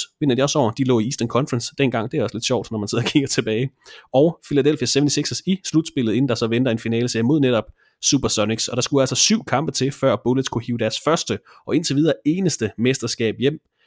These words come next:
Som du nævner, Wes Unseld blev Finals M V P med ni point, elleve komma syv rebounds og tre komma ni assists i gennemsnit over de syv kampe. Det var sådan en lidt undervældende Finals <laughs> M V P statline. Statistikkerne var ikke rigtig med ham, men det var efter sin den rigtige Finals M V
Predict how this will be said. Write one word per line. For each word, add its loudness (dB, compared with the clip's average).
Som 0
du 2
nævner, 4
Wes 0
Unseld 0
blev 0
Finals 0
M 0
V 0
P -2
med 0
ni 2
point, 2
elleve 2
komma 2
syv 0
rebounds 0
og -10
tre -2
komma 0
ni 2
assists -4
i -4
gennemsnit -2
over 0
de -6
syv -4
kampe. -4
Det 0
var -2
sådan -6
en -4
lidt 0
undervældende -2
Finals -2
<laughs> -8
M -2
V 0
P -2
statline. -2
Statistikkerne 2
var 6
ikke 0
rigtig 2
med 4
ham, 2
men 2
det 2
var 4
efter -2
sin 0
den -2
rigtige 0
Finals -2
M -4
V -4